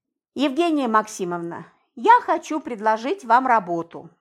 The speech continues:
«Андрей Викторович, мы ещё в прошлый раз всё обсудили». Я старалась держаться спокойно, но уже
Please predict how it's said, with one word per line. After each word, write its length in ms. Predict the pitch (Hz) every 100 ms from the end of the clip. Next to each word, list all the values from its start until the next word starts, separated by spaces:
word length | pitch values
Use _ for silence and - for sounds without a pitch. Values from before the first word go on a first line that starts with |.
| _ _ _ _ _ _ _ _ _ _ _ _ -
«Андрей 520 | 254 269 262 370 415
Викторович, 840 | 320 311 - 196 180 175 - - -
мы 160 | 311
ещё 320 | 427 427 - 440
в 100 | -
прошлый 560 | 262 277 370 381 415
раз 240 | 403 359 -
всё 380 | - 311 285
обсудили». 840 | 226 - - 285 269 240 180 160 - _ _ _ _ _ _ _ _ _ _ _ _ _ 208
Я 140 | 202
старалась 600 | 202 - 208 208 190 180
держаться 580 | 180 202 190 196 180 -
спокойно, 800 | 175 - 190 - 302 415 269 170 - _ _ _ _ _
но 140 | 233
уже 280 | 233 208 285